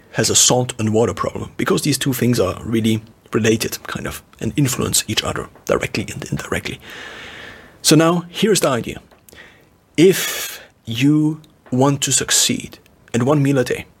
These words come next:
in my experience, and this is just my experience, again, it, I have heard of many other people that don't have a problem with a normal mixed diet.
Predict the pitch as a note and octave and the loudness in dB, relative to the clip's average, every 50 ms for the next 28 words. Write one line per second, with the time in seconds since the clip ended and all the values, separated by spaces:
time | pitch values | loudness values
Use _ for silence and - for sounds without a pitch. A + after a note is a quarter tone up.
0 | _ _ _ _ _ _ _ _ - - - - - - _ _ _ _ _ _ | _ _ _ _ _ _ _ _ -20 -20 -20 -20 -20 -20 _ _ _ _ _ _
1 | _ _ _ _ - - - - - - - - - - - D#3 D#3 D#3+ D#3+ F3 | _ _ _ _ -20 -20 -20 -20 -20 -20 -20 -20 -20 -2 4 6 8 8 8 6
2 | F#3+ F#3+ F#3 F3 - - - C3 G2+ E2 D#2+ D2 - - - - - _ _ _ | 6 4 4 4 2 0 0 -2 -2 -2 -6 -4 -4 -4 -4 -6 -10 _ _ _
3 | _ _ _ _ _ _ _ _ _ _ - - - C#3+ D3 E3+ F#3 E3 - F#3 | _ _ _ _ _ _ _ _ _ _ -20 -4 -2 0 2 4 4 4 4 4
4 | E3+ - D3+ C#3 A#2 A2 - - - - - - - - - C#3+ D3 F3 E3 - | 4 6 4 4 4 2 0 -2 -4 -4 -4 -4 -2 0 2 4 4 2 2 -2
5 | - - _ _ D3 C#3 - - - - - A#2+ A#2+ - - C#3+ C#3 - C#3 C3 | -10 -20 _ _ -2 0 0 -2 -4 -2 -2 0 0 0 0 -2 0 0 0 2
6 | C3 B2+ A#2+ A#2+ A#2+ B2 B2 - - B2 A#2+ A#2+ - - - D3+ B2+ A#2+ B2 - | 4 2 2 2 2 0 0 0 0 0 0 0 0 0 2 2 2 0 0 -4
7 | - - - - - - - _ - - _ _ _ _ _ _ _ - C#3+ D3 | -12 -6 -4 -4 -4 -4 -8 _ -20 -20 _ _ _ _ _ _ _ 0 2 2
8 | - C3+ C3 B2 A#2+ A2+ - - D#3 D3 - - G2+ A#2 D3 - - _ _ _ | 2 2 2 2 0 -2 2 2 2 2 2 2 -2 -4 -4 -6 -12 _ _ _
9 | - B2+ A#2+ A#2 A#2 B2 C3 A#2+ A#2 A#2+ A2+ - - A#2+ B2 B2+ A#2+ - - - | 2 2 4 4 4 4 4 4 4 2 -2 -2 -2 0 0 0 0 0 -2 0
10 | _ - C3 F#2 C2 - - - | _ 0 2 2 0 -6 -12 -16